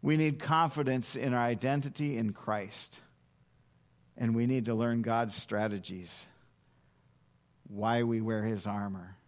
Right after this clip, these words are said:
which of his weapons are the most effective in which situations.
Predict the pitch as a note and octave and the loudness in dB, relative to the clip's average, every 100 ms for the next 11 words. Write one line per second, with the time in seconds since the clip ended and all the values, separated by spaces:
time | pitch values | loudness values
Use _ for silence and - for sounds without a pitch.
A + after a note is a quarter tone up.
0 | _ _ _ _ _ _ _ A2+ B2 - | _ _ _ _ _ _ _ -2 -2 -2
1 | A2+ A2+ G#2 G#2+ A2+ G#2 G2+ F#2+ - - | -2 0 -2 -2 -2 -2 -4 -6 -8 -14
2 | - G#2+ G2+ G#2 G2+ A2 G#2+ - F#2+ G#2+ | -8 -4 -4 -2 -2 -2 -4 -6 -6 -6
3 | G#2 - F#2+ G2 G2 F#2+ - G#2 - F#2+ | -6 -8 -8 -6 -8 -10 -10 -10 -8 -8
4 | G2 F#2+ - - E2+ - | -6 -8 -10 -12 -14 -18